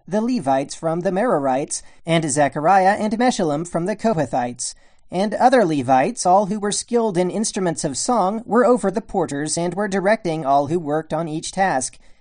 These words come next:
And some of the Levites were scribes, officials, and gatekeepers. And when they brought out the money that had been brought to the house of Yahweh,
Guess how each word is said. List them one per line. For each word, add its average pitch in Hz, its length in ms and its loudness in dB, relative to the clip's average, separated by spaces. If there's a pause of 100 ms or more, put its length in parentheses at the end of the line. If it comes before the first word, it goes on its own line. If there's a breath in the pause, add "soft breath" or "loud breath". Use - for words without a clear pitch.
(140)
And 202 360 -4
some 196 160 -4
of 196 120 0
the 196 80 -2
Levites 175 640 0
were 180 160 -4
scribes, 147 760 2
officials, 170 540 -4
and 165 240 -6
gatekeepers. - 840 -8 (580)
And 196 160 0
when 302 180 2
they 226 160 4
brought 156 300 8
out 147 280 6
the 180 80 0
money 190 340 -2
that 143 180 2
had 147 120 0
been 156 200 0
brought 139 320 4
to 208 100 -4
the 185 140 0
house 180 260 2
of 156 140 -6
Yahweh, 156 460 2